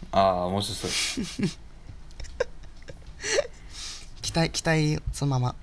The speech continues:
Speaker 2: ま。
Speaker 1: はい。まあ、興味があればそのまま食ってみてください。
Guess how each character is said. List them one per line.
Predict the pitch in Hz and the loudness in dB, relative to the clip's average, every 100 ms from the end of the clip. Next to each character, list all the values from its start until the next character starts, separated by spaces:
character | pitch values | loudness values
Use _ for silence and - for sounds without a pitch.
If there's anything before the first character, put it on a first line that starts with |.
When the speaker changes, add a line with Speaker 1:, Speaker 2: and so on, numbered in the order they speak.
| - - - - | -12 -14 -16 -6
Speaker 2:
ま。 | - | -4
Speaker 1:
は | 92 | -4
い。 | - - - - - - - - - - - | -6 -16 -16 -14 -14 -14 -14 -16 -16 -14 0
ま | 110 | 4
あ、 | 98 - - | 4 2 4
興 | 143 | 8
味 | 113 | 8
が | 98 | 6
あ | 90 | 4
れ | 82 | 2
ば | 87 | -2
そ | - | 0
の | 92 | 2
ま | 87 | 2
ま | |
食 | 82 - | 0 -6
っ | |
て | - | -8
み | 85 | -8
て | - | -10
く | |
だ | - | -12
さ | |
い。 | - | -14